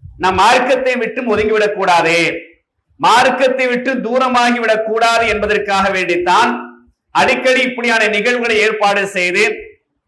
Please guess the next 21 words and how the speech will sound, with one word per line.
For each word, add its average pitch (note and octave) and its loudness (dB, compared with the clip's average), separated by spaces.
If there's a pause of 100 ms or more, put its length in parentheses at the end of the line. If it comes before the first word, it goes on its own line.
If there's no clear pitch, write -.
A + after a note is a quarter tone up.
(120)
உபதேசங்கள் B3 -2
ஊடாக A3 0
நாம் A3 2 (540)
பள்ளியோடு B3+ 2
தொடர்பா G#3+ 2
இருக்க G3 2
வேண்டும், F3+ 0 (380)
மார்க்கத்தோடு B3+ 2
தொடர்பா G#3+ 2
இருக்க G3 0
வேண்டும், F3+ 0 (420)
நல்ல B3+ -2
காரியங்கள் A#3+ 0
தொடர்பா A3 2
இருக்க G#3+ -2
வேண்டும் A3 0
என்ற A3 -2
அடிப்படையில் F#3+ -2
தான் G#3+ 0 (480)
இப்படியான A3 -2
நிகழ்ச்சிகளை A3+ 0